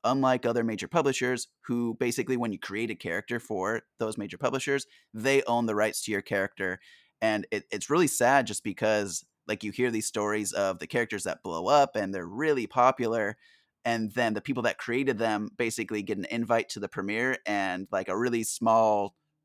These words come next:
really really small check, uh, for what they've put into and created. So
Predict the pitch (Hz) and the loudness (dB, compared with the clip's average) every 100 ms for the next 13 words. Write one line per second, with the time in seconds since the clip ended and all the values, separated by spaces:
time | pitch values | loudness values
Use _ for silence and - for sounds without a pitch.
0 | _ 160 151 143 139 127 _ _ _ 165 | _ -4 0 2 2 -2 _ _ _ 0
1 | 147 127 123 104 - - - - - _ | 2 2 4 4 2 -2 -4 -12 -20 _
2 | _ _ _ _ - 107 98 90 92 - | _ _ _ _ 0 2 4 2 0 -6
3 | _ _ - _ - 120 107 98 92 - | _ _ -20 _ 0 2 4 2 -2 0
4 | 120 117 110 107 101 - - 104 101 - | 0 0 0 0 0 -6 -6 -4 -4 -4
5 | 95 90 - 87 85 - - 104 | -6 -8 -10 -10 -10 -12 -6 -4